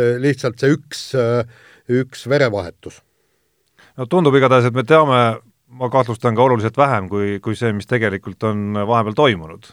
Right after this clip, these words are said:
Speaker 2: Ehk siis me ei tea, kellega ja millal on, äh, Veerpalud või, või Alaverid või, või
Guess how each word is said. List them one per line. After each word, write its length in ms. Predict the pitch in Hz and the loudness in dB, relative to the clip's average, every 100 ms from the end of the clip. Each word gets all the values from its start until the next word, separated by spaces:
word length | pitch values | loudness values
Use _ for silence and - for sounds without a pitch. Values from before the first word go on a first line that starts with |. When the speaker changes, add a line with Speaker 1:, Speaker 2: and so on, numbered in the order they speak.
| _ 98 | _ -18
Speaker 2:
Ehk 160 | - | -16
siis 140 | 87 - 101 | -18 -10 -6
me 80 | |
ei 80 | 101 | -2
tea, 140 | 113 101 | 0 0
kellega 460 | 117 110 98 104 98 _ _ 104 | 0 -2 -2 -2 -2 _ _ -8
ja 60 | 107 | -4
millal 400 | 135 101 87 87 - | -2 -2 -4 -10 -10
on, 300 | 107 104 98 | -6 -6 -4
äh, 460 | 101 101 98 101 98 101 | -6 -4 -4 -6 -6 -2
Veerpalud 560 | 117 107 104 101 92 98 | 0 0 -2 -4 -4 -6
või, 220 | 101 101 98 98 101 _ _ _ - | -4 -4 -4 -6 -8 _ _ _ -10
või 140 | 101 117 | 0 2
Alaverid 540 | 127 104 107 107 95 | 2 0 -2 -2 -2
või, 240 | 107 101 104 101 104 110 110 | -2 -2 -2 -2 -2 -4 -6
või 180 | 107 104 | -4 -4